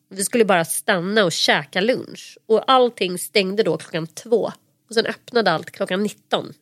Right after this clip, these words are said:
igen. Så vi gick runt där och bara, kunde inte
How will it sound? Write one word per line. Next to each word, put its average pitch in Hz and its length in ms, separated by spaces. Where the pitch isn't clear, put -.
igen. - 320
Så - 80
vi 285 60
gick 262 140
runt 359 360
där 214 100
och 196 60
bara, 185 220
kunde 311 160
inte - 120